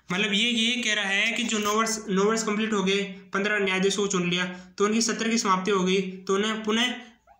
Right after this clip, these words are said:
उनको पुनः वापस निर्वाचित कर सकते हैं अपन। ठीक है, वो ये बात कर रहा है। ठीक है, इनकी नियुक्ति, तो अंतर्राष्ट्रीय न्यायालय के न्यायाधीश की नियुक्ति होती है वो महासभा तथा सुरक्षा परिषद के द्वारा की जाती है। इनकी नियुक्ति किसके द्वारा की जाती है?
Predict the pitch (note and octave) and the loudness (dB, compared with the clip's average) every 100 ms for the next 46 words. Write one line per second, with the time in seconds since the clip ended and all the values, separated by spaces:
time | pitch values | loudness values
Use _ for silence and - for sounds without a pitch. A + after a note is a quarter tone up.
0 | _ - G#3+ A#3 A3+ A#3 B3+ A3+ G3+ C4+ | _ -2 0 0 2 2 4 4 4 2
1 | - G#3 G3+ G#3+ G#3+ A3 G#3 G3 F#3 F3+ | 2 2 2 2 0 -2 -2 -2 -2 -4
2 | D3+ D3+ C#3+ C#3 - B3+ A3+ - - E3 | -4 -4 -8 -8 -6 -2 -2 -4 -6 -4
3 | E3 D#3+ D3+ C#3+ D3+ C#3+ C#3 C#3+ _ _ | -2 -2 -4 -6 -6 -8 -10 -14 _ _
4 | - G3 F3 - - G3 G3+ G#3 F#3 F#3 | -6 -4 -6 -10 -8 -4 0 0 0 0
5 | F3+ - - - - - _ _ _ - | -2 -4 -10 -16 -20 -20 _ _ _ -4
6 | A#3 A3+ G#3+ B3+ B3+ A#3 A#3+ A#3+ A#3 G3 | 0 0 2 0 2 2 2 2 2 2
7 | F#3+ A#3+ B3+ A#3+ G3+ - A#3 A3+ A3+ A3 | 0 0 2 4 2 2 0 2 0 2
8 | A3+ A3+ A3+ F3+ F#3 G#3+ A3 G#3+ A3+ A3+ | 0 0 2 2 2 0 -2 0 0 -2
9 | - - F#3 G3+ G#3+ G#3+ A3 G#3 G#3 G3+ | -6 -6 -4 -4 -2 -2 -2 -4 -4 -2
10 | G3 F#3 F3+ F3+ E3 D#3 D#3 C#3 - - | -2 0 -2 -2 -2 -2 -4 -6 -8 -20
11 | - - - F#3 G3 G3 F#3+ G#3 G#3+ A3+ | -20 -20 -4 -2 0 0 -2 -2 -2 -2
12 | G#3+ A3 A3 G#3 G#3 A3 B3 - - - | -2 -2 -2 -2 -2 0 -2 -4 -12 -20